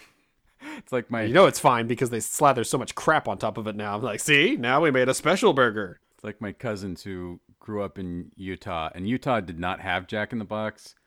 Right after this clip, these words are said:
Speaker 1: but Idaho did have Jack in the Box, and every time they came up, they were so excited to go to Jack in the Box. And I'm like, "That is literally the most garbage burger you can be excited about." This is the place that the high school students stop going to in October after their fourth trip to Diarrheaville.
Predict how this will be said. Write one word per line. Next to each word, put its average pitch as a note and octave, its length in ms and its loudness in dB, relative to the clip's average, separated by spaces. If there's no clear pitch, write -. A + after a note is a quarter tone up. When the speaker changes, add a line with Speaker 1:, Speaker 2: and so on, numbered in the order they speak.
Speaker 1:
but F#2 180 -10
Idaho F#2+ 360 -4
did D#2 220 -12
have G2+ 180 -6
Jack G2+ 240 -6
in A2 60 -8
the G2+ 60 -8
Box, G2 400 -8
and F#2+ 80 -12
every F#2+ 160 -6
time G2 300 -4
they F2+ 120 -6
came F2+ 240 -8
up, E2 140 -6
they D#2+ 80 -12
were D2+ 100 -12
so F2 220 -8
excited F2+ 360 -8
to E2+ 120 -14
go E2 160 -10
to D#2 60 -12
Jack D#2+ 260 -10
in F2 60 -14
the D2+ 60 -14
Box. D2 280 -14
And G#2 80 -14
I'm G2+ 40 -10
like, G2+ 180 -12
"That - 180 -4
is D4 140 -6
literally D3 540 4
the B2 100 0
most G2+ 300 0
garbage A#2 440 4
burger A2 340 2
you G2+ 160 0
can B2 180 2
be G2+ 120 0
excited F#2 440 -4
about." D#2 220 -10
This C#3+ 120 -6
is F#3 80 -8
the E3 80 -6
place D3+ 260 0
that C3 120 -6
the G2+ 80 -4
high C#3+ 240 0
school C#3 240 -2
students G2 460 -6
stop - 460 2
going A#2 360 4
to G#2+ 200 -4
in G2 120 -6
October F2+ 680 -6
after G#2 260 -2
their G2 160 0
fourth G#2 420 -4
trip - 340 -2
to F#2 80 -8
Diarrheaville. E2+ 920 -2